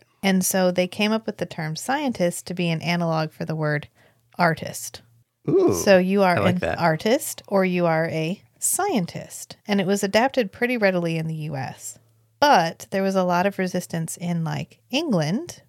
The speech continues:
Speaker 1: because they considered the term too broad and too easy to use as a way of, uh, like, a blank check.
Speaker 2: Oh, gotcha.
Speaker 1: "I am a
Speaker 2: Gotcha.
Speaker 1: scientist."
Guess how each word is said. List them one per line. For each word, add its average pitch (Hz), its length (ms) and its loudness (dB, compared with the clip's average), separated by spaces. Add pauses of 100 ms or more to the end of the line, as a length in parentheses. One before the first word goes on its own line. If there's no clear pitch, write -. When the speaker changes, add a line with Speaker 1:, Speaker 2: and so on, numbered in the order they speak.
(140)
Speaker 1:
because 214 760 0
they 196 120 0
considered 202 640 -2
the 220 100 -2
term 175 440 -2
too 156 320 -6 (100)
broad 151 600 0 (680)
and 180 200 2
too 220 420 -2
easy 214 440 2
to 220 160 -4
use 180 720 2
as 180 220 0
a 180 80 0
way 170 320 4
of, 165 300 -2
uh, 147 180 0
like, 175 180 -2
a 170 40 -2
blank 165 320 -2
check. - 440 -8 (400)
Speaker 2:
Oh, 120 560 2
gotcha. 92 500 -4
Speaker 1:
"I 175 140 0
am 180 120 0
a 170 40 -2
Speaker 2:
Gotcha. 170 100 -4
Speaker 1:
scientist." 196 880 0